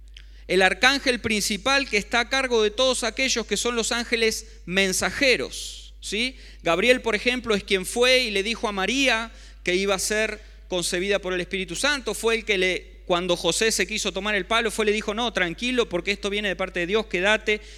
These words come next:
Y fue guiándolos, ese era Gabriel. Gabriel era un ángel mensajero y tenía todo a cargo todos los ángeles que tenían que ver con esto. Y por otra parte tenemos a un arcángel que se llamaba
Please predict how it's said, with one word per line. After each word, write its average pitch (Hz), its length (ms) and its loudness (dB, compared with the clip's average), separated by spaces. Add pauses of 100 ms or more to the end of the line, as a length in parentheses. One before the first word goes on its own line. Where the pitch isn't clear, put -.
(100)
Y 190 100 -2
fue 262 260 2
guiándolos, 247 680 2
ese 226 400 2
era 214 120 0
Gabriel. 220 400 0 (300)
Gabriel 233 640 4
era 208 260 0
un 220 140 -2
ángel 226 400 0
mensajero 226 640 -2
y 214 340 -6 (300)
tenía 196 360 -4
todo 214 460 -2 (520)
a 160 100 2
cargo 214 320 0
todos 208 200 0
los 196 200 -2
ángeles 175 540 -2
que 165 120 -8
tenían 185 340 -6
que 175 100 -2
ver 190 140 0
con 226 140 -6
esto. - 300 -8 (1400)
Y - 600 6
por 226 400 2 (240)
otra 294 340 4
parte 277 380 0
tenemos 240 480 2
a 247 280 2 (1040)
un 262 340 0
arcángel 208 720 0
que 180 100 0
se 190 120 -2
llamaba 226 880 0